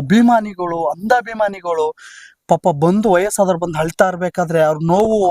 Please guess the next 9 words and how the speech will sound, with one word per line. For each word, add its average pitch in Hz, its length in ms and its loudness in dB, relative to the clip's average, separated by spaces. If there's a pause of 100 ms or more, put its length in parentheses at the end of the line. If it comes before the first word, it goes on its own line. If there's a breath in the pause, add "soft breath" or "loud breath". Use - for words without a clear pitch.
ಅವ್ರ 165 100 2 (280)
ಸಂಕಟ, 254 320 -6 (840 soft breath)
ಅವ್ರ 208 100 0 (120)
ಶಾಪ 285 400 2
ಸುಮ್ನೆ 277 260 2
ಬಿಡುತ್ತಾ 240 320 -2
ನಿಮ್ಮನ್ನ? 196 240 0 (920)
ಹಾ, 208 100 4 (2000)
ನಾನು 175 260 4